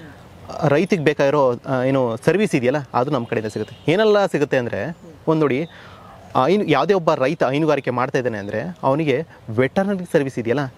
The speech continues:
ಆ ಸರ್ವಿಸ್ ಸಿಗ್ಲಿಲ್ಲ ಸರಿಯಾಗಿ ಅಂದ್ರೆ, ಖಂಡಿತ ಹೈನುಗಾರಿಕೆ ಲಾಭ ಮಾಡಕ್ ಸಾಧ್ಯ ಇಲ್ಲ. ಬರೀ ಆರು ತಿಂಗಳು ಸಾಕ್ಬಿಟ್ಟು ಆಮೇಲೆ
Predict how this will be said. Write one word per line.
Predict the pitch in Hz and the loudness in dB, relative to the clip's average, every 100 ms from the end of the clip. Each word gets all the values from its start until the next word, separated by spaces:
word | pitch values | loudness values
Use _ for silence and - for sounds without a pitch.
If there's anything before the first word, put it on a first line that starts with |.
| - - - | -20 -20 -2
ಆ | 131 160 | 0 0
ಸರ್ವಿಸ್ | - 139 190 | 0 0 0
ಸಿಗ್ಲಿಲ್ಲ | 156 127 131 120 | 0 -2 0 0
ಸರಿಯಾಗಿ | 113 131 127 117 | 0 0 0 0
ಅಂದ್ರೆ, | 107 113 156 | -4 -6 -4
ಖಂಡಿತ | 127 127 135 | -4 -2 -2
ಹೈನುಗಾರಿಕೆ | 131 117 113 113 143 | -2 -2 -2 -2 0
ಲಾಭ | 113 117 | 2 2
ಮಾಡಕ್ | 120 113 120 | 2 0 -4
ಸಾಧ್ಯ | 110 107 | -6 -4
ಇಲ್ಲ. | 104 104 - - | -4 -6 -14 -2
ಬರೀ | 135 | 0
ಆರು | 127 139 | 2 2
ತಿಂಗಳು | 139 139 | 0 -2
ಸಾಕ್ಬಿಟ್ಟು | 147 135 - 143 | 0 0 0 -2
ಆಮೇಲೆ | 139 131 | 0 -2